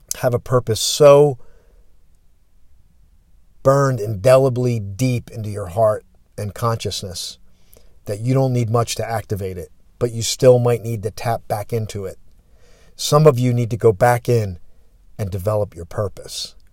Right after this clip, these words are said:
And that's the work we do with Flashpoint and the work I do with people, is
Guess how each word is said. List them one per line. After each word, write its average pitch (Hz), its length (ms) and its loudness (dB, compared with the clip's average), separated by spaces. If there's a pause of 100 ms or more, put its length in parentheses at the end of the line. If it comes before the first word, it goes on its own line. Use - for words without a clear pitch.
(720)
And 104 60 -6
that's 110 200 -4
the 113 80 0
work 107 300 -2
we 110 80 -6
do 98 160 -6
with 92 140 -10
Flashpoint 107 640 -6
and 95 100 -16
the 101 60 -8
work 104 240 -6
I 98 100 -4
do 110 180 -4
with 101 200 -8
people, 123 400 -4
is 104 280 -8